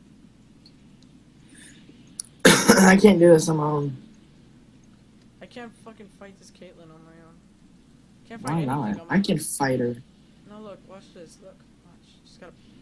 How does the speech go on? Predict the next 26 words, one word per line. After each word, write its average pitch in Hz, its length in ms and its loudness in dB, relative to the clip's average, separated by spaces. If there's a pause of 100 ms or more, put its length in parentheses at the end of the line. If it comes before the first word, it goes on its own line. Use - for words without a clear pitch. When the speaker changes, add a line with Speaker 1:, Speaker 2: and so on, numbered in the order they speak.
(240)
Speaker 1:
I 190 100 6
don't 220 240 8
know 214 220 12
what 202 320 4
you 214 100 4
want 208 220 6
me 208 100 6
to 202 120 6
do. 170 480 6 (280)
Speaker 2:
I - 60 -16
don't - 100 -4
Speaker 1:
I, 202 100 6
Speaker 2:
know. 202 160 6
Speaker 1:
I 196 160 6
do. 202 300 2 (160)
I'm 214 180 4
just 208 220 0
one 214 340 6
man 165 580 2 (500)
with 165 160 -2
one 208 260 8
dream 170 460 6
against 175 400 -2
four 180 220 4
people. 151 560 2 (1000)
Speaker 2:
Hungry. 180 300 -20